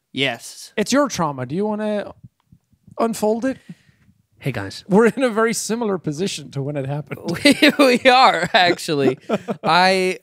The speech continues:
Speaker 1: if I'm honest, you were like, "There was an event that happened at Thankmas." And I was like, "What? Do you, there was?"
Speaker 2: <laughs> You
Speaker 1: What
Speaker 2: blanked it from your
Speaker 1: happened?
Speaker 2: memory already?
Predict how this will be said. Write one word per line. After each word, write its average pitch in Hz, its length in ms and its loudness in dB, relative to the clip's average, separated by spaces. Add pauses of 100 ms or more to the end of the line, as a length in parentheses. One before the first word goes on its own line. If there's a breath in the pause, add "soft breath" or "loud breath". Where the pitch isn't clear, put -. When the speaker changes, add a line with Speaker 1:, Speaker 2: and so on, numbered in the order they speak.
(140)
Speaker 1:
if 180 220 -4
I'm 180 240 -2
honest, 208 560 -6
you 180 240 -8
were 170 100 -4
like, 160 260 -4
"There 175 120 -2
was 190 160 -4
an 165 60 -6
event 143 320 -8
that 113 120 -12
happened 117 380 -10
at - 140 -14
Thankmas." - 580 -18
And 120 120 -8
I 123 120 -2
was 127 180 -10
like, 131 140 -14 (140)
"What? 226 100 -12
Do 262 60 -14
you, - 60 -18 (220)
there 175 120 -2
was?" 185 400 -6
Speaker 2:
<laughs> - 40 -10
You 247 920 0
Speaker 1:
What 180 140 2
Speaker 2:
blanked 202 240 2
it 190 100 -4
from 202 100 -2
your 185 80 -4
Speaker 1:
happened? 156 100 -6
Speaker 2:
memory 156 280 -6
already? 185 440 -6